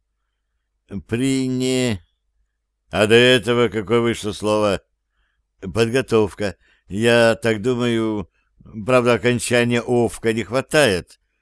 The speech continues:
Может быть, овица?» Мегре вздохнул, пожал плечами, вышел из прохладной комнаты, где с раннего утра сидел, согнувшись над столом, худой рыжий парень с усталым лицом,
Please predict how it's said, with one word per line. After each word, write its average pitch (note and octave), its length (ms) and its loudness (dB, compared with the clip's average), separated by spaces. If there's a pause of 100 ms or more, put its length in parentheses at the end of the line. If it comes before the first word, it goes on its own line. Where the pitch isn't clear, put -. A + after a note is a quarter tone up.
(280)
Может D#3 380 0
быть, B2 280 -4 (300)
овица?» B2 760 0 (1300)
Мегре D3 380 4
вздохнул, B2 760 -6 (380)
пожал C3+ 360 4
плечами, C#3 520 0
вышел B2 440 -2
из G2+ 120 -8
прохладной F2+ 680 -2
комнаты, A#2+ 640 -2 (420)
где D3+ 280 0
с - 100 -4
раннего B2+ 440 2
утра A2+ 400 2
сидел, G#2 560 0 (260)
согнувшись B2 760 -4
над A2 260 -2
столом, A2+ 600 0 (300)
худой E3+ 320 2
рыжий C3+ 340 0
парень G2+ 580 2 (240)
с - 120 -14
усталым G2+ 520 2
лицом, B2 600 -2